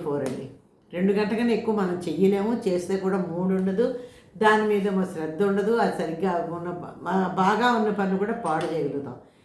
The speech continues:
మ్యాక్సిమం one to two hours, అంతకన్నా ఎక్కువ పెట్టుకోకండి.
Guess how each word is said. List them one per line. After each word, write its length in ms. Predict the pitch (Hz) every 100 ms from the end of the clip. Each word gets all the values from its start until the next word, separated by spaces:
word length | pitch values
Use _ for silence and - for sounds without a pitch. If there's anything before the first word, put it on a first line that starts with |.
| _ -
మ్యాక్సిమం 520 | 156 175 170 185 214
one 340 | 202 170 180 180
to 100 | 226
two 180 | - 175
hours, 360 | 151 147 -
అంతకన్నా 480 | 135 160 190 220 226
ఎక్కువ 220 | 190 180
పెట్టుకోకండి. 640 | 160 139 - 135 127 127